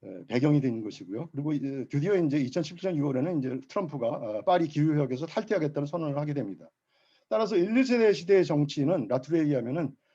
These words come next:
근대 문명 시대 그 글로벌을 지향했던 좌파, 어, 로컬을 지향하는 우파, 아, 좌파 대 우파의 어떤 오랜 그 정치적 갈등이 아니라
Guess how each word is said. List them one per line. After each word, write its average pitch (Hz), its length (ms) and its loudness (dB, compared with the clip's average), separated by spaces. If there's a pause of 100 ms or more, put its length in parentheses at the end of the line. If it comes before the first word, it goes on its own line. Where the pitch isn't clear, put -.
(180)
근대 175 260 4
문명 214 320 4
시대 151 640 0
그 107 300 -6
글로벌을 196 420 6
지향했던 160 400 2
좌파, 143 520 0 (340)
어, 120 80 -2
로컬을 147 380 4
지향하는 156 280 4
우파, 151 300 2
아, 123 460 4 (200)
좌파 151 320 4
대 180 80 4
우파의 175 560 8
어떤 151 380 0
오랜 156 360 4
그 151 100 2
정치적 151 340 -2
갈등이 143 340 0
아니라 120 400 0